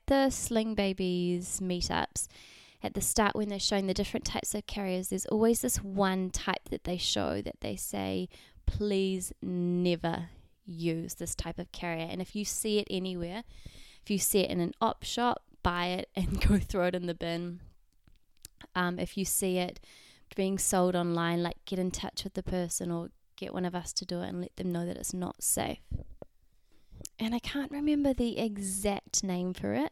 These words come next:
but it was something like a handbag carrier. And so what it looks like is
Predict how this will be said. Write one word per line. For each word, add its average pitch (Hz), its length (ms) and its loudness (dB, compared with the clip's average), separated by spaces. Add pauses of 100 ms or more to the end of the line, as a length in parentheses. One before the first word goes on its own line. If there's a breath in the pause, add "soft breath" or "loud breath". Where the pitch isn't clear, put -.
but 220 100 -2
it 208 120 0
was 214 140 2
something 254 480 2
like - 520 -4 (180)
a 202 60 -4
handbag 165 840 -2
carrier. - 460 -8
And 185 140 -6
so 202 160 0
what 233 180 0
it 240 100 -4
looks - 360 -6
like 180 280 -2
is 175 420 -4